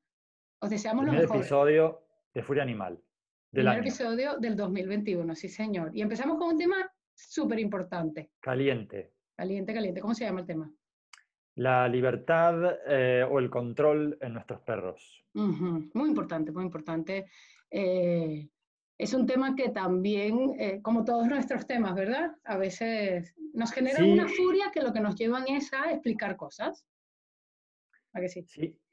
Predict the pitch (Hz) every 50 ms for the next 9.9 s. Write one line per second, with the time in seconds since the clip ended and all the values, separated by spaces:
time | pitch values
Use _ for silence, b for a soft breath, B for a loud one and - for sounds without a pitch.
0 | _ - - 131 120 131 143 170 156 - 143 117 120 147 143 156 160 143 131 127
1 | 135 127 123 120 123 117 120 127 135 151 139 120 101 - 104 101 123 147 147 127
2 | 123 - - - 113 110 107 107 107 107 107 104 101 98 107 120 131 120 - -
3 | 131 131 135 135 127 131 123 123 - - 117 110 107 117 117 117 117 117 113 113
4 | - 113 101 104 113 131 139 143 147 127 - 151 151 151 160 165 - _ - 120
5 | 110 104 101 98 98 98 98 98 98 95 95 98 104 101 - - - 104 101 98
6 | 95 92 92 92 90 90 90 90 - _ _ _ _ _ _ _ _ _ _ _
7 | _ _ _ _ - 104 101 - 117 113 - 107 98 110 113 117 110 110 107 101
8 | - 110 104 104 104 101 101 98 98 98 95 95 90 95 92 90 90 90 87 87
9 | - - 104 101 98 98 127 131 131 131 127 135 139 139 147 160 160